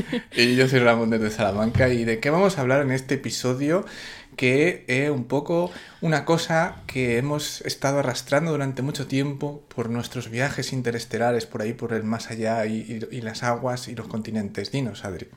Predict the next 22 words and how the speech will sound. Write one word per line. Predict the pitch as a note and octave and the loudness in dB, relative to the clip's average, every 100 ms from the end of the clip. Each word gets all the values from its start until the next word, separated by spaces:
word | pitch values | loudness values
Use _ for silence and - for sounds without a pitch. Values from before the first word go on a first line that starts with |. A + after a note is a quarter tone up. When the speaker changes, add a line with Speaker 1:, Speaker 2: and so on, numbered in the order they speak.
| - - - - | -20 -16 -16 0
Speaker 1:
Interestelares, | G#3+ G3+ F3+ F3+ F#3+ E3+ G3+ F#3 | 2 4 2 0 -2 0 2 0
¿te | F3+ | 0
imaginas? | E3 D#3+ - F#3 A#3+ F4 - | 0 -2 -2 2 4 2 0
¿Te | G3+ | 2
imaginas | F3 - F#3 A3+ C#4 | 2 0 0 2 4
un | C4+ | 2
futuro | B3+ A3+ B3 B3+ | 2 0 4 4
en | A3+ | 4
el | A#3 | 0
que | A3 | 0
te | G#3+ | 0
vas | G#3+ G#3 | 0 0
a | |
festivales | A3 G3+ G#3 G3+ G#3 F#3+ | -4 -2 2 4 4 2
de | F#3 | -2
cine | - G#3 G3+ F#3+ - | 0 2 4 2 2
a | - | 4
Speaker 2:
En | B2 C3 | 6 8
la | A#2+ | 6
Speaker 1:
Saturno? | B2+ E3 D#4+ | 8 8 8
Speaker 2:
luna. | - - - - - - - - | 6 -4 -20 -18 -18 -20 -18 -4
Speaker 1:
Bueno. | F#3+ E3+ | 0 0